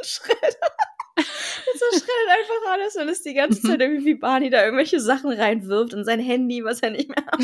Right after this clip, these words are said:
Speaker 1: will.
Speaker 2: <laughs>
Speaker 1: Ich bin Fan davon.
Speaker 2: Ja, ich hab mir letztens nach so einem TikTok-Video so eine Bürste gekauft, so eine rein, also wo Leute ihre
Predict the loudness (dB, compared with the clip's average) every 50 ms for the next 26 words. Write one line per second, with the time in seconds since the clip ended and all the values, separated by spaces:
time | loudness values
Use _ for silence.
0 | 2 2 4 2 4 2 2 2 2 2 2 4 2 4 4 2 4 4 2 2
1 | 2 0 0 2 0 0 2 0 -2 -2 0 -2 -4 0 2 2 2 2 0 -2
2 | 0 0 0 0 2 2 2 2 2 -2 -4 0 2 2 4 4 4 4 4 2
3 | 0 -2 0 0 2 2 0 -2 -2 -6 _ _ _ _ -6 -6 -6 -4 -4 -4
4 | -4 -4 -4 -4 -4 -6 -6 -6 -6 -6 -6 -6 -6 -8 -6 -8 -8 -6 -4 -6
5 | -6 -4 -6 -4 -2 0 0 0 2 0 0 0 -2 -6 -6 -2 0 2 2 2
6 | 0 -4 -8 -8 -8 -8 -8 -6 -2 0 0 2 0 -2 -4 -8 -8 -6 -6 -6
7 | -6 -2 0 0 0 0 -2 -4 -4 -4 -6 -6 -4 0 0 0 0 -2 -6 -6
8 | -6 -6 -6 -6 -8